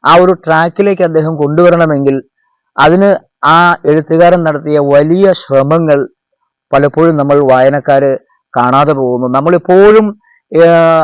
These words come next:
അഭിമാനത്തോടുകൂടി പറയാറുണ്ട്, വലിയ ക്ലാസിക് നോവലുകളെ കുറിച്ച് മാത്രമേ നമ്മൾ പറയാറുള്ളൂ. പക്ഷേ, ആഹ്, വളരെ കൃത്യമായ, എൻ്റെ സുചിന്തിതമായ അഭിപ്രായം എന്ന് പറയുന്നത്, മലയാളത്തിലെ സമകാലികരായിട്ടുള്ള പല നോവലിസ്റ്റുകളുടെ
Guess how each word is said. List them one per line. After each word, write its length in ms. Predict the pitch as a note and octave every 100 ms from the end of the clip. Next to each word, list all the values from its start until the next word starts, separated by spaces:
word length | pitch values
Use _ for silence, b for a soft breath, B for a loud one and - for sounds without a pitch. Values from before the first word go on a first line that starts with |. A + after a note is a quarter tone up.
| -
അഭിമാനത്തോടുകൂടി 680 | D#3 D#3+ E3+ E3+ E3 E3 D#3+
പറയാറുണ്ട്, 540 | D3+ C#3+ D3 D3+ D3 C#3+
വലിയ 320 | C#3 C#3+ D#3+
ക്ലാസിക് 540 | C#3+ C#3 C#3+ D#3+ D#3
നോവലുകളെ 480 | C#3 C3+ C3+ C3+ C3+
കുറിച്ച് 300 | B2+ B2+ B2+
മാത്രമേ 460 | C3 B2 B2 C3+ B2+
നമ്മൾ 180 | A#2+ A2+
പറയാറുള്ളൂ. 480 | A2+ A#2 A#2+ A#2+
പക്ഷേ, 300 | A#2+ - F3 - _ _ _ _ - C3+
ആഹ്, 600 | C3+ C3 C3 B2+ - D3
വളരെ 200 | F#3+ A3+
കൃത്യമായ, 560 | G3 E3+ G3 F3 E3
എൻ്റെ 220 | D#3+ D#3
സുചിന്തിതമായ 800 | D#3+ D#3 D3+ G3 G#3+ A3 G#3 F3+ D#3+
അഭിപ്രായം 540 | C3 C#3+ D3+ D#3+ D3+
എന്ന് 120 | C#3+
പറയുന്നത്, 480 | C#3+ C3 C3 C3+ D#3 - _ _ C#3+
മലയാളത്തിലെ 720 | D#3 F3 F#3+ F#3+ G#3 G#3 A3 - _ _ -
സമകാലികരായിട്ടുള്ള 1400 | E3+ F3 F#3+ G#3 G#3+ A3+ A3 G#3+ F#3+ F#3+ F3+ D3+ E3+
പല 340 | F3 E3 E3+ G3+
നോവലിസ്റ്റുകളുടെ 1120 | F3+ F3+ F#3+ G3 - F3 F3+ F3 F3 F#3+